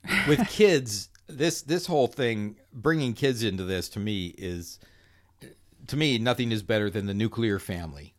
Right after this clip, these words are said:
Speaker 1: Mm-hmm.
Speaker 2: You know, of having the mom and dad at home with kids. I, th-, 'cause all,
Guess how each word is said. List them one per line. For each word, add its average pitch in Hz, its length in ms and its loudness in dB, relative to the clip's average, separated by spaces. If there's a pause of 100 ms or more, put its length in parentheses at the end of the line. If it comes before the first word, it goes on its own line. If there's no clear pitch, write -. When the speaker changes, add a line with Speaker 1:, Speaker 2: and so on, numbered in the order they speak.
(380)
Speaker 1:
Mm-hmm. 165 280 -2
Speaker 2:
You 110 80 0
know, 90 220 -2
of 85 100 -8
having 107 320 0
the 101 80 -2
mom 101 300 0
and 101 100 -4
dad 95 300 -2
at 101 220 -4
home 101 340 -2
with 98 240 -4
kids. 85 500 -8 (640)
I, 110 260 -4 (380)
th-, - 160 -16 (880)
'cause 120 160 -2
all, 135 280 -2